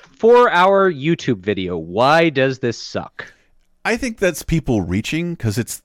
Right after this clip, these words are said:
Speaker 2: the exact same Call of Duty. I think it's just like, you're paying sixty dollars plus forty dollars for extra content every eleven months for this. It's the same thing over and over again.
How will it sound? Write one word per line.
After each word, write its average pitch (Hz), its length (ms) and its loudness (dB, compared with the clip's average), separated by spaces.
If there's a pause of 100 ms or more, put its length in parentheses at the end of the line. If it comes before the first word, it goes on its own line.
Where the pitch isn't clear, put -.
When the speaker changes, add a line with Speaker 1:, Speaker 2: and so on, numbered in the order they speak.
(120)
Speaker 2:
the 127 260 -8
exact 107 760 -6
same 117 300 -2
Call 113 280 -2
of 90 100 -4
Duty. 110 340 -4
I 104 40 -2
think 110 180 -4
it's 107 120 -6
just - 180 -14
like, 101 240 -6
you're 104 200 -4
paying 135 320 -2
sixty - 480 -6
dollars 143 380 0
plus - 300 -4
forty 127 400 -2
dollars 135 320 0
for - 160 -6
extra - 260 -12
content 131 560 -8 (800)
every 131 300 -2
eleven 117 340 0
months 180 300 -2
for - 120 -10
this. - 440 -14 (420)
It's 123 220 -6
the 143 100 -2
same 113 320 0
thing 123 380 -2
over 104 340 -2
and 131 80 2
over 160 300 2
again. - 400 -8